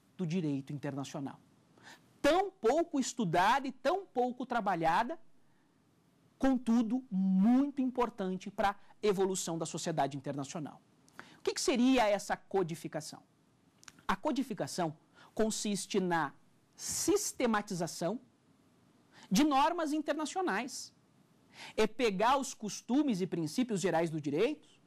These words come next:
e jogar em fontes escritas, sistematizadas, organizadas, codificadas. A codificação, ela é responsável pela difusão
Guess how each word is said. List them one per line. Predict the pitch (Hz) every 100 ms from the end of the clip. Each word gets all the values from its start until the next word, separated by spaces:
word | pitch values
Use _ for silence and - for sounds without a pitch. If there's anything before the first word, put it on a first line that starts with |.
| _ _ _ 233
e | 233
jogar | 277 214 202 254
em | 302
fontes | - 220 214 233 254
escritas, | 302 - 254 330 - 180 - - _ _
sistematizadas, | - - 202 - 214 208 - 208 202 220 247 151 - - _
organizadas, | - 190 190 214 208 175 208 240 185 - - _ _ -
codificadas. | - 285 226 175 - - 135 117 - - - _ _ _ _ _ - - - -
A | 214
codificação, | - 370 339 - 240 160 - 233 254 - _ _
ela | 196 233
é |
responsável | 220 247 233 190 - 220 226 214
pela | 226 226 226 - 160 160 165
difusão | 214 392 - - - 330 202 151 151 233 220